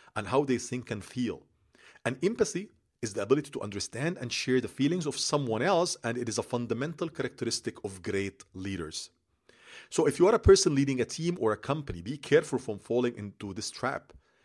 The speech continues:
And if you really want to get the best out of your team, you must invest time and effort in truly knowing them. You have to know their motives, what drives them, what they are aiming to achieve, their backgrounds,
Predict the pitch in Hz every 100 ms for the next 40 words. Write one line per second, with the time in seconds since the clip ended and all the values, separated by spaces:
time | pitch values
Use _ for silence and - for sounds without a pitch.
0 | _ _ 123 123 120 127 127 175 127 113
1 | 151 185 131 131 120 123 - 117 107 92
2 | 95 - 175 175 135 131 131 180 190 -
3 | 131 156 165 - - 156 170 220 180 -
4 | 147 143 143 143 123 - 120 120 120 107
5 | 104 123 98 80 - _ _ _ _ -
6 | - 123 151 - 170 139 127 120 123 175
7 | 180 101 90 101 92 90 127 190 143 92
8 | 78 104 113 123 127 107 - 127 143 139
9 | 131 - - 156 185 87 98 90 127 190
10 | 143 95 87